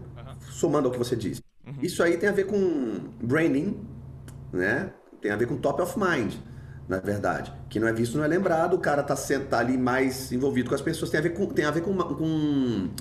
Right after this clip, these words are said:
Speaker 2: networking, tem a ver com
Speaker 1: Claro.
Speaker 2: você conhecer as pessoas. De repente você grava,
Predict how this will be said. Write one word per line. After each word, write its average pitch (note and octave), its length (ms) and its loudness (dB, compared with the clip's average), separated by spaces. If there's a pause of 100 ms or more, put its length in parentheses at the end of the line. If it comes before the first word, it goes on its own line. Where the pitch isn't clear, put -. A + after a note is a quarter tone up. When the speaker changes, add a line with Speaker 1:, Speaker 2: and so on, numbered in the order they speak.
(300)
Speaker 2:
networking, D3+ 760 0 (680)
tem G#2 100 2
a G#2 40 2
ver B2 80 2
com C#3 80 -2
Speaker 1:
Claro. C#3 200 2
Speaker 2:
você - 20 -
conhecer D3 300 0
as F#3+ 100 0
pessoas. C#3+ 320 0
De C3 60 0
repente C#3 280 -2
você F#3+ 220 2
grava, F3+ 460 2